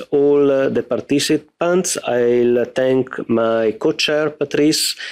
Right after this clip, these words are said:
and, uh, the speakers. And, uh, I wish you a very nice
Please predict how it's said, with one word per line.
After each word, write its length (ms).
and, 400
uh, 480
the 60
speakers. 680
And, 600
uh, 320
I 80
wish 460
you 300
a 20
very 220
nice 180